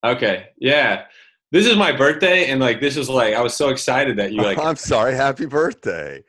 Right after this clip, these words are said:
Speaker 1: Yeah, well, I
Speaker 2: Don't
Speaker 1: mean,
Speaker 2: talk to
Speaker 1: no,
Speaker 2: me
Speaker 1: no.
Speaker 2: on my birthday.
Speaker 1: <laughs>
Speaker 2: Dude, that's like a punishment.
Speaker 1: <laughs> No, like, I, like, coaching is just, like, where I feel alive. Um, but,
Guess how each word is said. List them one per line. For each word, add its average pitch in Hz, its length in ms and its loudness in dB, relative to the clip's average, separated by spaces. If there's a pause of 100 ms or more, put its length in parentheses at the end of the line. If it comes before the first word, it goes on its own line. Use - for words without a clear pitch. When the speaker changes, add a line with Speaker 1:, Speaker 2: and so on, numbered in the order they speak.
(120)
Speaker 1:
Yeah, 214 300 0
well, 196 160 2
I 190 80 4
Speaker 2:
Don't 180 80 -2
Speaker 1:
mean, 185 160 2
Speaker 2:
talk 120 240 0
to 101 80 -4
Speaker 1:
no, 107 180 -2
Speaker 2:
me 135 60 2
Speaker 1:
no. 127 80 2
Speaker 2:
on 107 80 -4
my 101 120 -4
birthday. - 720 -8 (160)
Speaker 1:
<laughs> - 480 -4
Speaker 2:
Dude, 123 240 -2
that's 123 200 -2
like 101 100 -4
a 85 80 -10
punishment. 80 880 -10 (160)
Speaker 1:
<laughs> 247 800 -4 (540)
No, 196 260 0
like, 160 160 2
I, 139 300 0 (260)
like, 117 180 -10
coaching 180 440 -2
is 127 120 -4
just, 123 240 -8
like, 104 220 0
where 110 120 -2
I 104 160 -4
feel 113 200 -2
alive. 107 500 -2 (400)
Um, 92 540 -6 (420)
but, 123 380 0